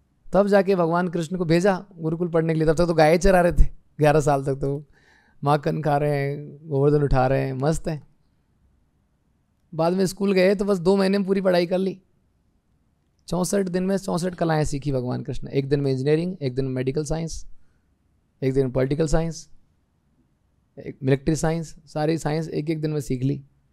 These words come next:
ये साइंस कोई नई ची-, नई नहीं है, साइंस बहुत पुरानी है। लोगों को लगता है साइंस अभी आई है, बहुत पुरानी साइंस है। आजकल कुछ लोगों ने उसको अपना लिया, बोला, "हम लोग हैं साइंटिस्ट।" समझ रहे हो?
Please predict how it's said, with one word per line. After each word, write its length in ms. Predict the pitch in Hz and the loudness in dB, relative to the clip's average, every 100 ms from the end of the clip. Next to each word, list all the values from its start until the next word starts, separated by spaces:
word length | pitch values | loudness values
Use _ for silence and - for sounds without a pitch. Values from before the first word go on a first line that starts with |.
| _ _ _ _ _ _ _ _ 151 | _ _ _ _ _ _ _ _ -2
ये 80 | |
साइंस 300 | 147 160 180 | 2 2 4
कोई 120 | 170 180 | 2 2
नई 200 | 170 165 | 2 0
ची-, 180 | 170 | -4
नई 240 | 160 160 175 | -4 -2 0
नहीं 200 | 180 202 | 0 0
है, 320 | 131 113 - _ - | -2 -6 -12 _ -8
साइंस 180 | 143 160 | -6 -2
बहुत 180 | 175 170 | -2 0
पुरानी 340 | 156 156 151 | 0 0 -2
है। 220 | 113 - _ _ _ _ _ - | -4 -10 _ _ _ _ _ 0
लोगों 200 | 143 165 | 2 4
को 60 | 170 | 4
लगता 240 | 147 156 | 4 2
है 80 | 156 | 2
साइंस 260 | 147 147 | 0 0
अभी 200 | 143 147 | 0 2
आई 180 | 139 131 | 0 0
है, 140 | 123 - _ _ _ _ _ _ _ 143 | -6 -12 _ _ _ _ _ _ _ -2
बहुत 180 | 151 - | -2 0
पुरानी 340 | 151 151 170 | 0 2 4
साइंस 320 | 156 143 131 | 4 4 2
है। 200 | 120 104 - _ _ _ _ _ _ _ _ _ 135 | 0 -2 -16 _ _ _ _ _ _ _ _ _ -2
आजकल 320 | 147 151 170 | -2 0 -2
कुछ 140 | 160 | -2
लोगों 240 | 165 160 170 | 0 0 0
ने 100 | 175 | -2
उसको 200 | 156 165 | -2 -2
अपना 260 | 147 170 | 0 0
लिया, 240 | 160 151 156 | 2 4 4
बोला, 140 | 156 | 4
"हम 180 | 135 160 | 2 2
लोग 200 | 160 156 | 4 4
हैं 200 | 135 143 | 2 -2
साइंटिस्ट।" 580 | 131 127 120 120 - - - _ _ _ _ _ _ _ _ _ | -2 -2 -2 -2 -2 -4 -20 _ _ _ _ _ _ _ _ _
समझ 180 | 151 180 | -4 0
रहे 140 | 185 | 0
हो? 120 | 123 | -2